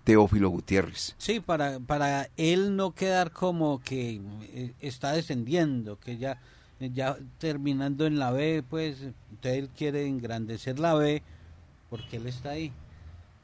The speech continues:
Speaker 1: Ayer
Speaker 2: Que hay
Speaker 1: les fue muy mal a los de la B, pues, con los de la A.
Speaker 2: equipos en la A que juegan como de la B, sí, es cierto.
Speaker 1: Ajá.
Speaker 2: Pero, pero, pues, ay, Teo bota corriente y pone a, a botar corriente a todo mundo.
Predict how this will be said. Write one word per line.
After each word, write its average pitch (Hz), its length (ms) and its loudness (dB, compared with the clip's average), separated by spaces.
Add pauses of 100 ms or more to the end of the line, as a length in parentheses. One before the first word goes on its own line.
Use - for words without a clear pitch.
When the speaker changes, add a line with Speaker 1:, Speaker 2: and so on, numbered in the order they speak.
Speaker 1:
Ayer 101 140 4
Speaker 2:
Que 139 80 12
hay 175 100 10
Speaker 1:
les 151 60 10
fue 139 120 10
muy 127 160 10
mal 120 180 10
a 117 60 12
los 113 160 8
de 110 100 8
la 107 120 10
B, 107 140 8
pues, 147 260 4
con 107 160 6
los 101 140 6
de 104 80 6
la 110 300 8
A. - 40 2
Speaker 2:
equipos 170 500 -4
en 131 260 -2
la 123 340 0
A 127 100 -4
que 160 200 -4
juegan 151 340 -6
como 123 340 -4
de 113 100 -6
la 104 160 -6
B, 160 240 -2 (320)
sí, 120 200 -8
es 107 120 -10
cierto. 143 420 -6 (220)
Speaker 1:
Ajá. 101 400 -4 (400)
Speaker 2:
Pero, 110 280 -8 (100)
pero, 110 340 -8
pues, - 360 -12 (480)
ay, 165 340 -6
Teo 143 200 -2
bota 156 460 -2
corriente 123 460 -6
y 151 60 -2
pone 143 280 -4
a, 143 60 -2
a 135 160 -4
botar 120 420 -6
corriente 135 420 -4
a 131 40 -8
todo 143 220 -8
mundo. 135 300 -6